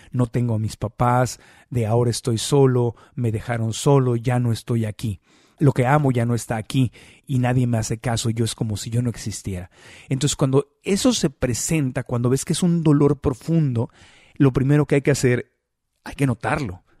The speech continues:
Y notarlo no me refiero a, "Ah, me di cuenta y lo dejo ir", sino no, hacer una reflexión y decir, "A ver, alto, aquí estoy sintiendo un dolor que me está dando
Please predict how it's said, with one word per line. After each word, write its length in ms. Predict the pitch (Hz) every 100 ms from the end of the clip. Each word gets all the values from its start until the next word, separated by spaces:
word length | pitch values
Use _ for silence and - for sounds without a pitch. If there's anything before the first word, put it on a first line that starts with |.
| _ -
Y 100 | 135
notarlo 420 | 135 151 151 165
no 80 | 156
me 120 | 156
refiero 440 | 135 - 143 139
a, 140 | 131 -
"Ah, 200 | - 170
me 100 | 120
di 100 | 120
cuenta 380 | - 123 123 117
y 60 |
lo 100 | 113
dejo 240 | 120 - 131
ir", 140 | 117
sino 240 | - 110
no, 240 | 104 156 127
hacer 180 | 98 120
una 120 | 143
reflexión 380 | 127 113 - 131
y 40 |
decir, 180 | 113 107
"A 60 |
ver, 180 | 107 104 -
alto, 400 | 131 135 - - - - _
aquí 280 | - 117 156
estoy 260 | 160 - 165
sintiendo 640 | 156 131 143 120 104 104 -
un 220 | - 143
dolor 440 | 127 113 110 113 - _ _ -
que 140 | 143
me 120 | 131
está 460 | 117 - 160 170 190 _ _ _ _ -
dando 640 | 143 160 208 165 131 120